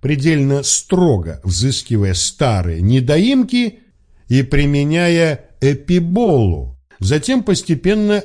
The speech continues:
появились новые поборы. Существовал налог диаграфе, который взимался в чрезвычайных случаях,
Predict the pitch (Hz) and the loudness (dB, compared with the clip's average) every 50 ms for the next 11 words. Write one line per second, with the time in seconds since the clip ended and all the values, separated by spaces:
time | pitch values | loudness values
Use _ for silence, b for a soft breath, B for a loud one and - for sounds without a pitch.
0 | - _ - 151 147 147 156 170 185 202 208 196 - 220 254 262 294 277 226 123 | -6 _ -2 -2 0 0 0 0 0 0 -2 -4 -4 -2 -2 0 0 0 0 0
1 | 113 101 90 87 - 135 151 143 131 131 107 90 71 67 65 64 - - _ _ | 0 -2 -2 -2 -2 -4 -2 -2 0 0 0 0 -2 -4 -8 -12 -14 -18 _ _
2 | _ _ _ _ _ _ _ _ _ _ _ _ _ b b b b - - - | _ _ _ _ _ _ _ _ _ _ _ _ _ b b b b -8 -4 -2
3 | 143 117 - 147 135 - - 156 151 165 160 160 156 156 156 151 156 180 233 247 | 2 4 4 4 4 2 2 2 2 2 2 2 2 2 2 2 2 2 2 2
4 | 208 - - - - - _ _ _ _ _ _ _ _ _ - 87 85 90 127 | 0 0 -4 -10 -20 -20 _ _ _ _ _ _ _ _ _ -10 -8 -6 -2 0
5 | 151 151 151 156 151 147 135 - - 101 90 95 117 127 143 151 156 139 - - | 2 2 2 2 0 0 -2 -6 -8 -6 -4 -2 0 0 0 0 0 -2 -4 -6
6 | - - 98 71 65 - - - _ _ _ _ _ _ - 127 123 - 143 139 | -6 -6 -6 -6 -6 -12 -16 -20 _ _ _ _ _ _ -2 -2 0 0 0 2
7 | 135 131 131 123 - 98 90 82 117 113 120 143 160 151 - - - 139 117 - | 2 2 0 -2 -2 -4 -2 0 0 0 0 0 -2 -4 -4 -4 -4 -4 -4 -4
8 | - - 123 135 131 107 127 156 151 - - 160 131 110 95 92 90 87 - - | -4 -2 0 0 0 0 0 -2 -2 -2 -2 0 0 0 0 -2 -2 -4 -6 -6
9 | 107 117 160 220 - - - 151 104 80 - - | -2 -2 -2 -2 -2 -4 -4 -4 -4 -4 -6 -10